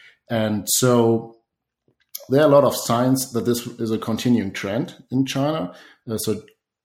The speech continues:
just last year, it was revealed that, uh, some significant capacity of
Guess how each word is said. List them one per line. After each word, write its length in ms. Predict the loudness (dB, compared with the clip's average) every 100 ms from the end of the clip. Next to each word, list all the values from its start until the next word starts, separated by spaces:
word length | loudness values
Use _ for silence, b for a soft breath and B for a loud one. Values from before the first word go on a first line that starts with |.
| _ -14
just 320 | -6 -4 -2
last 360 | -2 -2 -2 -4
year, 400 | 4 6 6 2 -2
it 100 | -4
was 240 | -4 -2
revealed 440 | -2 0 -2 -2
that, 240 | -4 -6 -6
uh, 420 | -8 -6 -6 -6 -8 -6
some 220 | -4 -4
significant 920 | -4 -2 -2 -2 -6 -6 -6 -4 -8 -8
capacity 760 | -8 -4 -4 -4 -6 -4 -4
of 220 | -4 -6